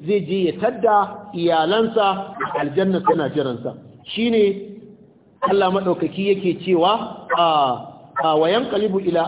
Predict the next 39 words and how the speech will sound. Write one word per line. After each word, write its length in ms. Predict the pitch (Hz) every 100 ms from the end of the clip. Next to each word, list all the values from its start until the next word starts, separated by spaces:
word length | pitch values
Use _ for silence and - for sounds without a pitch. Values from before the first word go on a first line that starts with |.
| 185
alihi 400 | 190 185 170 202
masrura." 720 | 170 165 160 175 165 160 - -
Ay 180 | 214 233
yanqalibu 540 | 311 269 240 226 208
ma-, 160 | 196 190
bi 100 | 185
ma'ana 540 | 190 269 233 226 226 226
ay 180 | 220 202
yarji'u 840 | 226 277 220 247 247 277 294 302 - - -
ila 220 | 190 185 175
ahlihi 500 | 185 165 180 226 196
fil 220 | 185 160 139
janna. 320 | 165 151 113 - - -
Zai 280 | 160 208 -
koma 440 | 208 233 226 190
zuwa 260 | 175 208 185
ga 80 | 180
iyalansa 540 | 175 156 170 202 190
a 60 | 165
cikin 260 | - 180 180
aljanna. 460 | 156 156 160 143 - - -
Haka 420 | - 220 226 202 180
Imam 340 | 170 190 190
Qatada 500 | 185 190 190 185 180 175
As-Saddusi 960 | 160 - 151 135 226 233 262 285 - -
da 80 | 175 190
Imam 240 | 185 202 196
Dhahhak 560 | 156 147 - 208 202 -
suka 200 | - 170
fassara 340 | 170 165 - 147
wannan 340 | 160 156 139 147
aya, 560 | 190 180 170 - - -
kamar 180 | 160 170
yadda 220 | 220 196
Imam 240 | 165 175
Ibn 240 | 170 160 147
Kathir 300 | 147 139 160
ya 140 | 143
ambata. 400 | 131 - 120 117